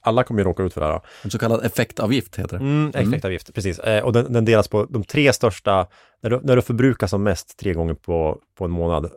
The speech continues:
Speaker 1: Det blir, man tar ett snitt på det och, och det straffas man för helt enkelt. Eh, och det här var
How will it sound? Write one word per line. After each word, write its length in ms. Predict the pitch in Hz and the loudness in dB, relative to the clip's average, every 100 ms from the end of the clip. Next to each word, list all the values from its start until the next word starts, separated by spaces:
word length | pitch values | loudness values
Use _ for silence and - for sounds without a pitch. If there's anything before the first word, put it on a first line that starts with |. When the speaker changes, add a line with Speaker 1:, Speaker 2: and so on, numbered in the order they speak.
| - | -10
Speaker 1:
Det 100 | 113 | -6
blir, 120 | 98 110 | -4 0
man 160 | 92 | -2
tar 140 | 90 101 | 0 -4
ett 60 | |
snitt 340 | - 117 - - | 0 -2 -2 -4
på 100 | 80 | -2
det 240 | 76 73 90 _ | -2 -2 -6 _
och, 120 | 90 | -14
och 180 | 85 101 | -8 -4
det 280 | 98 92 90 | 0 0 -2
straffas 480 | - 120 - 156 - | -2 -2 0 0 0
man 120 | 85 | -4
för 140 | 90 80 | -4 -6
helt 140 | 78 | -6
enkelt. 360 | 82 - - - - - - _ | -8 -10 -12 -16 -20 -20 -20 _
Eh, 160 | 98 98 | -6 -4
och 140 | 95 | 0
det 60 | 104 | 2
här 120 | 113 | 4
var 200 | 101 95 | 2 0